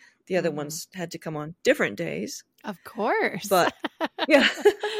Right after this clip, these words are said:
Speaker 2: <laughs>
Speaker 1: One family, though, who had made an arrangement to come on a Wednesday afternoon. It was kind of fun because I hadn't met all of her kids yet. I mean, there are only three of them, but the first time she came in, it was just with her one son.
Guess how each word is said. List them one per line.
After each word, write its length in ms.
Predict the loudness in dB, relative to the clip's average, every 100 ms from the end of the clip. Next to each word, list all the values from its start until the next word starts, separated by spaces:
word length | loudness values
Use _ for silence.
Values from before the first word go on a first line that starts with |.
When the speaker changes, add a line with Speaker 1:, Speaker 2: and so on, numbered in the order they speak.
| -4
Speaker 2:
<laughs> 600 | -4 -6 -6 -8 -10 0
Speaker 1:
One 240 | 4 4
family, 380 | 6 4 4 2
though, 200 | 4 4
who 60 | 6
had 160 | 4
made 220 | 2 0
an 100 | 0
arrangement 460 | -2 -2 -2 -6 -8
to 80 | -8
come 340 | -8 -8 -8 -6
on 100 | -6
a 60 |
Wednesday 400 | -4 -6 -4 -4
afternoon. 600 | -4 -6 -6 -6 -6 -8 -12 _
It 100 | -4
was 140 | -2 -4
kind 240 | -4 -4
of 60 | -4
fun 280 | -2 -2 -4
because 260 | -6 -6 -6
I 20 |
hadn't 400 | -4 -4 -6 -10 _
met 300 | -4 -4 -4
all 180 | -2 0
of 120 | -2
her 120 | -6 -10
kids 320 | -8 -8 -8
yet. 200 | -10 -6 0
I 80 | 2
mean, 140 | 2
there 160 | 2 2
are 20 |
only 180 | 0 -6
three 320 | -6 -4 -4
of 120 | -4
them, 180 | -8 -10
but 140 | -10 -12 _ -20 -20 _
the 80 | -4
first 240 | 0 0
time 160 | -2 -6
she 160 | -6 -8
came 280 | -6 -6
in, 220 | -6 -6 -6
it 80 |
was 160 | -8 -6
just 320 | -6 -8 -6
with 200 | -8 -8
her 280 | -6 -6 -6 -8
one 260 | -6 -6
son. 400 | -6 -6 -6 -6